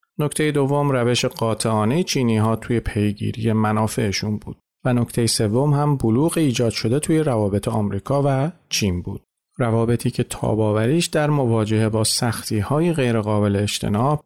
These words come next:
حاصل توجه و سرمایه‌گذاری خیلی زیاد بود. برنز در حالی که به پایان دوران کاریش توی وزارت خارجه می‌رسید، کاملاً متوجه شده بود که توی سیاست خارجی آمریکا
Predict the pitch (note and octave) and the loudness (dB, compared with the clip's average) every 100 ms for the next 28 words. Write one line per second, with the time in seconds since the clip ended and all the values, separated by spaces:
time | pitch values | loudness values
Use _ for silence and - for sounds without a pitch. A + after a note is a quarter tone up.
0 | _ - G#2 - A2+ A2 - - A2 G#2 | _ -2 -2 0 0 0 -2 -4 0 0
1 | G2 - D#3 D#3 D#3 C#3 C#3+ - G#2+ G#2 | -2 -2 -2 -2 -2 0 0 -2 0 0
2 | G#2 G2 F#2+ G#2 F#2+ F#2+ G#2 A2 - G#2+ | 0 -2 -2 -2 -2 -2 0 -2 0 0
3 | G#2 G2 G2+ A#2 G2+ - - A1 _ _ | 2 0 0 0 -2 -6 -14 -14 _ _
4 | _ _ - C#3+ C#3+ C#3 C#3 B2 A2 C3+ | _ _ -4 0 0 -2 -2 -2 0 0
5 | F3 E3+ D#3 B2+ A#2 - G#2 G#2+ C#3+ F3 | 0 0 2 0 0 0 0 2 2 0
6 | D#3+ C#3 B2+ A#2+ A#2+ A#2 A2+ G#2 A#2+ D#3+ | 2 2 2 2 0 -2 -2 0 0 0
7 | - D3 C3 G#2+ G2+ G2+ A2 G2 G#2 G2+ | 0 0 2 0 -2 -2 -2 0 2 2
8 | G2 G2+ - D3+ D#3 _ - G#2+ A2 A#2 | 0 -2 0 0 -2 _ -4 0 2 0
9 | C3+ E3 E3 B2 A2+ G#2+ A#2 G#2+ A2 G#2+ | 0 0 0 0 0 0 0 0 -2 -2
10 | G#2+ G#2+ - - A#2 - A2 G#2+ G#2 - | -2 -4 -6 -2 -2 0 0 0 0 -4
11 | - G#2 G2+ D#3+ F3 C3 G#2 G2+ A#2+ A#2+ | -2 0 0 0 0 0 0 0 0 -2